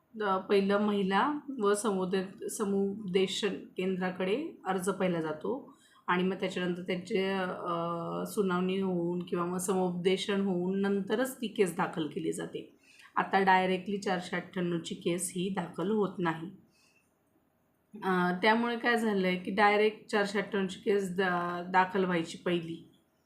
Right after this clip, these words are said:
ती आता होत नाही. पहिलं समू-, महिला समुपदेशन केंद्राकडे जातं आणि महिला समुपदेशन केंद्र आणि महिला आयोग ह्या दोन गोष्टी वेगवेगळ्या आहेत.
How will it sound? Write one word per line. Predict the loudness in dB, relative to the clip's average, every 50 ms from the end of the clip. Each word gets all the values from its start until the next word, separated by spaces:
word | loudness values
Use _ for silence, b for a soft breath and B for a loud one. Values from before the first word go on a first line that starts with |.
| _ _ _ _ _ _ _ 2
ती | 4
आता | 4 4 2 2 0 0 0 0 0 0
होत | 0 0 0 0 0
नाही. | 0 0 0 -2 -4
पहिलं | -4 -2 0 0 0 0
समू-, | -2 -2 -2 0 0 0 0 2 2 0 0 0 0
महिला | 0 0 0 0 0 0
समुपदेशन | 0 0 0 0 0 -2 -2 0 0 0 0 0 -2 -4 -4 -4 -4
केंद्राकडे | -4 -4 -4 -2 -4 -6 -4 -2 -2 -2 -2
जातं | -2 -4 -4 -4 -6 -8 -8 -8 B B B B B B B B B B B B 0
आणि | 2 2 4 4 2 2 2 2 0 0 -2 -2 -6 -10 -16 -20 -20 -20 _ -2
महिला | 0 2 4 4 4 4 4 2
समुपदेशन | 2 2 0 0 0 0 -2 -2 0 0 0 0 0 0 0 0
केंद्र | 0 0 0 0 0 2 0 0 0
आणि | -2 -2 -2 0 0 2 4
महिला | 4 4 6 6 4 4 4 4
आयोग | 2 2 0 -2 -4 -6 -8
ह्या | -4 -2 -2
दोन | 4 4 4 4 4 2
गोष्टी | 2 2 2 2 0 -2 -4 -4 -2
वेगवेगळ्या | 0 0 0 2 4 4 4 4 4 0 0
आहेत. | -2 -6 -8 -12 -12